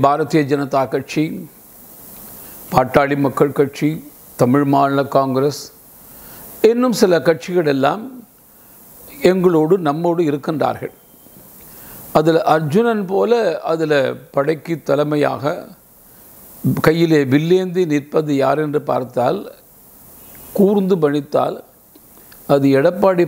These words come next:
பழனிசாமியார் இருக்கிறார். எதிரணியிலே துரியோதனன் போல நிற்பது ஸ்டாலின். இந்த தர்ம அதர்மம் என்றெல்லாம் வார்த்தை பயன்படுத்தும் பொழுது இந்த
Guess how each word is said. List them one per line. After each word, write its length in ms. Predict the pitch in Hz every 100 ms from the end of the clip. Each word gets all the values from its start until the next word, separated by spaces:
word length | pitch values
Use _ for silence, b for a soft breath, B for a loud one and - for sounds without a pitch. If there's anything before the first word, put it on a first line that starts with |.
| 156
பழனிசாமியார் 840 | 135 160 170 - 151 135 123 143 127
இருக்கிறார். 420 | 110 113 - - - - - - - - - - - - - - - - - - B B B - 165
எதிரணியிலே 520 | 202 262 254 240 233 214
துரியோதனன் 680 | 165 214 254 226 220 202 180
போல 200 | 185 202 185
நிற்பது 340 | 160 170 180 214
ஸ்டாலின். 440 | - 120 110 110 - - _ - - - - - - - B B B B - - 196
இந்த 180 | 214 202 160
தர்ம 340 | 160 196 240 254 196
அதர்மம் 460 | 180 214 208 226 220
என்றெல்லாம் 600 | 180 175 175 165 190 175
வார்த்தை 340 | 151 160 - 190 185
பயன்படுத்தும் 600 | 156 170 156 147 151 131
பொழுது 280 | 123 139 143 117 - - - - - -
இந்த 120 | 143